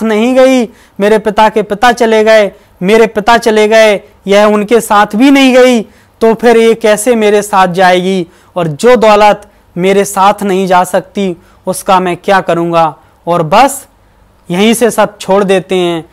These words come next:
और बैराग आ जाता है और जंगल में चले जाते हैं, संन्यास ले लेते हैं। तो दोस्तों, किसी भी व्यक्ति के साथ में कभी भी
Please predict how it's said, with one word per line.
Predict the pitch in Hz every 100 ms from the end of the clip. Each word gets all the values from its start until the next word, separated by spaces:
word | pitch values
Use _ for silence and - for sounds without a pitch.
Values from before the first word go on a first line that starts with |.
| _ _ -
और | 190 240 277 247 - _ _
बैराग | 175 156 196 220 220
आ | 202 196
जाता | 190 - 190 190
है | 185 180
और | 175 220 247 - _ -
जंगल | 160 180 185 196
में | 196
चले | 185 170
जाते | 170 165 160 170
हैं, | 165
संन्यास | - 156 160 156 156
ले | 151
लेते | 147 143 -
हैं। | 143 143 _ _ _ _
तो | 214 196
दोस्तों, | 208 214 - 269 262 262 - _ _ -
किसी | 247 - 294 285
भी | 294
व्यक्ति | 247 233 240 247
के | 226 240
साथ | 233 214 208
में | 214 214 196 180 _ _ -
कभी | 196 190 208
भी | 226 247 226